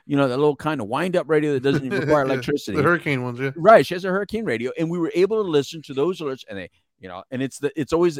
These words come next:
Speaker 1: the worst radio voice on the planet, right? I don't know who does these, but that's fine.
Speaker 2: <laughs>
Speaker 1: "Weather advisory notice for Seminole County," right? And they're, and they're, and, you know, and they're telling us that there's, and they, they know if you're listening to that radio, here's what you need to know,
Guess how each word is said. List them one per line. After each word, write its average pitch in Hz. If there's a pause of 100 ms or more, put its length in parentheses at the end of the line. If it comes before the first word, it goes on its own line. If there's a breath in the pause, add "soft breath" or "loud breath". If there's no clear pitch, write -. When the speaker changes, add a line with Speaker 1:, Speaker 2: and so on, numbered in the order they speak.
Speaker 1:
the 117
worst 139
radio 127
voice 110
on 101
the 87
planet, 90
right? 92 (360)
I 113
don't 139
know 123
who 123
does 117
these, 123 (160 soft breath)
but 101
that's 104
fine. 87
Speaker 2:
<laughs> -
Speaker 1:
"Weather 120
advisory 131
notice 80
for 80 (220)
Seminole 139
County," 90
right? 104 (180 soft breath)
And 135
they're, 139
and 147
they're, 143
and, 143
you 151
know, 139
and 135
they're 131
telling 185
us 92 (220)
that 110
there's, 113 (120)
and 117
they, 113
they 120
know 220 (120)
if 131
you're 170
listening 220
to 190
that 190
radio, 160
here's 131
what 165
you 165
need 160
to 160
know, 156